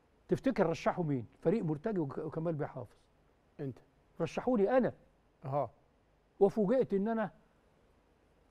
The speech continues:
Speaker 1: آه، اخترت في المكتب التنفيذي للنادي الأهلي. السنة دي
Speaker 2: مم.
Speaker 1: اتعمل مكتب تنفيذي مشترك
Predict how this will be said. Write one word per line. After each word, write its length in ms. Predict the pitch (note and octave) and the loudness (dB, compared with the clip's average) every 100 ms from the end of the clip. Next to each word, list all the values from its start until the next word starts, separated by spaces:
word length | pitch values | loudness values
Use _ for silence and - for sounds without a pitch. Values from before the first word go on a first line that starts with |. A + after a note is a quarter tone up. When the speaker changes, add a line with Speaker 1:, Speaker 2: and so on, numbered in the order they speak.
| _ - | _ 2
Speaker 1:
آه، 220 | E3 F3+ - | 2 2 -4
اخترت 400 | D3+ - A#3 A3+ - _ _ _ | -6 4 4 4 -4 _ _ _
في 320 | F#3+ A3 G#3+ | 2 4 2
المكتب 380 | D#3+ E3 - E3 | 0 -2 -2 -4
التنفيذي 640 | D#3+ D#3+ - G3+ E3 F3+ - _ - | -2 -4 -2 -2 0 -4 -6 _ -2
للنادي 340 | D#3+ G3 A3+ G3 | 2 4 6 4
الأهلي. 400 | F#3+ F3 C3 A#2 - - - | 4 2 2 -4 -10 -16 -2
السنة 360 | E3 - C#4 B3 | 0 10 10 12
دي 300 | A3+ B3 - - _ _ _ - | 8 6 2 -20 _ _ _ -8
Speaker 2:
مم. 260 | F3 D3 G2+ - _ _ _ _ _ _ - | -4 -4 -4 -14 _ _ _ _ _ _ -12
Speaker 1:
اتعمل 400 | F3+ G3+ A#3+ G3+ | -4 2 4 6
مكتب 320 | G#3+ - E3+ | 4 2 0
تنفيذي 340 | - D3 A#3+ F#3+ | 2 0 0 0
مشترك 540 | D3+ - A#3+ A#3 - | -2 2 2 2 -4